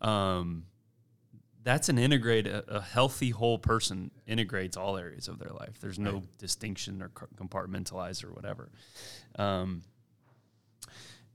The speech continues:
Speaker 1: so I'm, I'm getting to the point here is, is Mandy's life also exhibited the community support piece.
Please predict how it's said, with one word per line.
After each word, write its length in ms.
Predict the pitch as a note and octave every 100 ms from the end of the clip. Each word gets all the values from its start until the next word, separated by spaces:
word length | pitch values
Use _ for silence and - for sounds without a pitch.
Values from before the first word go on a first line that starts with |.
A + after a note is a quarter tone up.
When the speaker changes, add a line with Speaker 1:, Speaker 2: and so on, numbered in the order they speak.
| _ _ -
Speaker 1:
so 340 | - D3 A#2+ -
I'm, 160 | B2 B2
I'm 120 | A#2+
getting 260 | C#3 C3
to 60 | G#2+
the 60 | F#2+
point 280 | B2 A#2+
here 180 | G#2 G2
is, 300 | F#2+ F#2 - -
is 420 | A2 G2 F2+ - - _ _
Mandy's 560 | G#2+ A#2+ C3 B2 G#2+ G#2
life 400 | A2 G#2+ - -
also 600 | G#2 A2 - A2 G2 F#2+ - _ _ _ _ _
exhibited 720 | A2+ G2+ G2 G#2 G2+ G2 F#2
the 100 | F#2+
community 460 | F#2 G#2+ G2+ F#2+ F#2+
support 540 | - F2+ - A2 -
piece. 480 | - F#2 F2+ - -